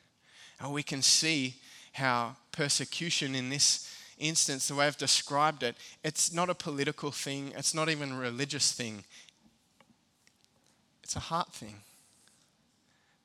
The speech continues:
that every single one of us is capable of doing. And so then the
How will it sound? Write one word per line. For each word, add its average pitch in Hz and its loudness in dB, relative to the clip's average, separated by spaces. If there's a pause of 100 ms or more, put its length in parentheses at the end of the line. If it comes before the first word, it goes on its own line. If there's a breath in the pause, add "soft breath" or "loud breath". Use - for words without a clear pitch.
(100)
that 135 -6 (100)
every 151 -4
single 139 -2
one 127 -4
of 123 -6
us 107 -6
is 110 -8
capable 123 -10 (720 soft breath)
of 117 -8
doing. 113 -12 (1080 loud breath)
And 151 -2
so 165 6
then 156 0
the 147 0